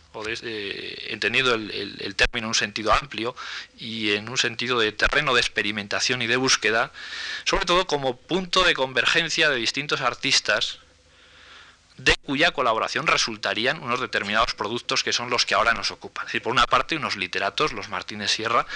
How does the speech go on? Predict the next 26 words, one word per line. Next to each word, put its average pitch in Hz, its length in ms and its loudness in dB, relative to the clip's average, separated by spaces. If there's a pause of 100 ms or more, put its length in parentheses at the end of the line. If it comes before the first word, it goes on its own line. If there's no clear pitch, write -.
(320)
por 127 140 2
otra, 170 320 2 (380)
un 196 180 -2
pintor 113 400 0
innovador, 104 680 2 (680)
metido 113 420 0
a 107 40 2
escenógrafo, 127 680 2 (180)
Néstor, 131 540 0 (580)
un 135 180 2
músico, 151 600 0
igualmente 110 560 -4
renovador, 113 580 0 (540)
y 226 140 2
también 151 640 2
una 160 280 4
entonces 135 500 -2
muy 127 160 -4
conocida 143 640 2 (160)
bailarina, 110 800 0 (100)
como 113 260 -6
era 135 240 4 (240)
Pastora 104 440 0
Imperio, 104 480 -2 (100)
muy 175 240 -2
popular, 165 540 2